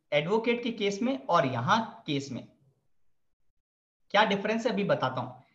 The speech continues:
सर, पहला बात है, इसकी तो possibility खत्म हो चुकी है। भाई, ये नहीं हो सकता कि एमएनसी company को जीएसटी में registered होना पड़ेगा। दो ही possibility है, या तो जीएसटी नहीं लगेगा या जीटीए की liability। जैसे मैंने आपको एक example दिया था, parallel compare करता हूं advocate के साथ।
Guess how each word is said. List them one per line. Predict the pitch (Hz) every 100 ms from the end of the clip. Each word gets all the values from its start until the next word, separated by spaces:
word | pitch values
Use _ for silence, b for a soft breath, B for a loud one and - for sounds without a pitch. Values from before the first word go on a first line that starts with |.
| b
सर, | - 226 247
पहला | - 151 208
बात | 214 214 220
है, | 226
इसकी | 185 -
तो | 247
possibility | 196 180 202 180 180
खत्म | 190 151 139
हो | 123
चुकी | 123 -
है। | 95 - _ _ _ _ -
भाई, | 202 202 - -
ये | 170 247
नहीं | 254
हो | 220
सकता | 208 214 254
कि | 247
एमएनसी | 185 220 254
company | 233 208 226
को | 208
जीएसटी | 170 170 208
में | 208
registered | 151 147 - 147
होना | 120 110
पड़ेगा। | 107 - - - _ _ _ 127
दो | 175
ही |
possibility | 226 202 202 196 214 226
है, | 202
या | 160
तो | 170
जीएसटी | 185 147 165 214
नहीं | 185 202
लगेगा | 208 208 247 247
या | 147 160
जीटीए | 131 131 151
की | 151
liability। | 131 110 113 - - _ _ _ _ _ -
जैसे | 151 202 294
मैंने | 302
आपको | 302 302 302
एक | 226
example | 151 170 185 233
दिया | 220
था, | 220
parallel | 254 - 170 185 269 294
compare | 262 190 226 226
करता | 175 208
हूं | 240
advocate | 156 170 254 254 -
के | 135
साथ। | - 113 -